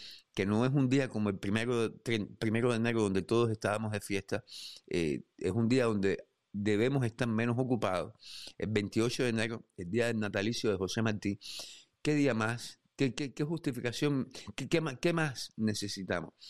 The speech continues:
El día del natalicio de José Martí en la ciudad de Miami, vamos a celebrar juntos como cubanos, eh, el hecho de que por,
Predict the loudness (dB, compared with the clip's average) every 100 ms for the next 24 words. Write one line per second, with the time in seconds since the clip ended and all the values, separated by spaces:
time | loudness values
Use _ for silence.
0 | -20 _ -4 2 2 4 2 2 2 0
1 | 0 -2 -2 -2 -2 0 0 2 0 0
2 | 2 2 2 0 -4 -12 -18 -18 -20 _
3 | -2 0 0 0 -2 0 2 0 -2 -8
4 | 0 2 2 0 -6 -8 -16 -6 -4 0
5 | 0 2 0 -2 -8 -14 -14 -16 -6 -4
6 | 0 0 2 2 0 -6 -6 -10 -8 -2
7 | -2 0 0 2 2 0 -4 -8 -4 -4